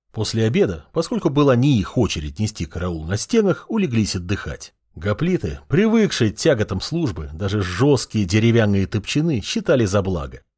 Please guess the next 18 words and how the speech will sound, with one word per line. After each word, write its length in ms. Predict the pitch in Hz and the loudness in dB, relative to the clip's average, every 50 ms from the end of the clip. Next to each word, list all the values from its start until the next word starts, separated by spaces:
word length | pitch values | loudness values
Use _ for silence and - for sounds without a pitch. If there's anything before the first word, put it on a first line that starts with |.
| _ _ | _ _
Ведь 180 | - 220 240 - | -6 -6 -4 -2
часто 380 | - - 208 214 196 - 190 | 2 4 4 4 4 2 0
приходилось 560 | 147 170 156 - 160 135 127 156 175 160 123 - | 0 0 0 2 2 2 4 4 4 4 4 2
спать 320 | - - - 147 139 - | 0 0 0 0 0 2
на 80 | 127 113 | 0 0
земле, 480 | 92 104 107 104 107 123 135 113 78 - _ - | 2 2 2 2 2 0 -2 -4 -6 -10 _ -8
бывало 400 | 104 117 143 - - 117 95 80 82 | -4 -4 -2 -2 -2 -4 -4 -6 -6
и 100 | 92 - | -8 -8
под 220 | - - 107 95 | -2 -2 -2 0
дождём. 520 | 87 101 95 85 82 78 85 76 67 - _ _ _ _ _ _ _ - | 2 0 0 0 -2 -6 -6 -8 -8 -12 _ _ _ _ _ _ _ -10
Вечером 680 | 92 95 113 156 208 190 - 214 214 202 202 185 131 - - | -4 0 4 4 4 4 4 4 6 6 6 4 2 0 -2
Алексея 500 | 92 107 123 117 - - 233 226 208 - | -2 -2 -2 -2 -2 0 2 2 2 2
пригласил 500 | - 175 143 143 139 123 - - 156 139 | 2 0 2 2 2 2 2 -2 -4 -2
в 80 | - | -4
свою 320 | - - 98 101 98 90 85 | -6 -4 -2 -2 -2 -2 -4
комнату 640 | - - 139 156 160 143 127 113 - 120 113 - | -2 0 0 2 2 2 0 2 2 0 0 0
Октис 400 | - 101 98 - - - 87 82 | -4 -6 -6 -6 -6 -8 -8 -6
Грак. 560 | 85 87 87 85 - - - - - - - | -4 -4 -6 -6 -6 -10 -18 -20 -20 -20 -20